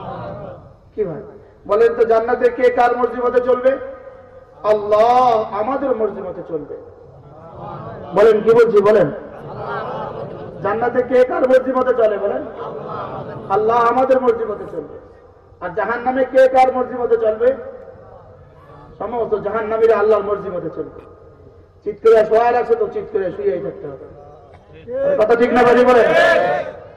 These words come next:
হ্যাঁ, কুব্বাত উজুহুম আলান নার, উপর করে জাহান্নামে শোয়া রাখছে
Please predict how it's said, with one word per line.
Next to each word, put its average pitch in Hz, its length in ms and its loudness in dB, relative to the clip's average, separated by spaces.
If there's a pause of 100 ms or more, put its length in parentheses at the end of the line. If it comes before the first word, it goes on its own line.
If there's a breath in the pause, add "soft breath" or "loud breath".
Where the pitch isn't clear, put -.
হ্যাঁ, 226 320 -6 (400)
কুব্বাত 220 520 0
উজুহুম 233 500 2
আলান 233 280 -2
নার, 254 280 -2 (520)
উপর 262 280 -2
করে 262 260 2
জাহান্নামে 247 440 -2
শোয়া 262 320 0
রাখছে 277 400 -2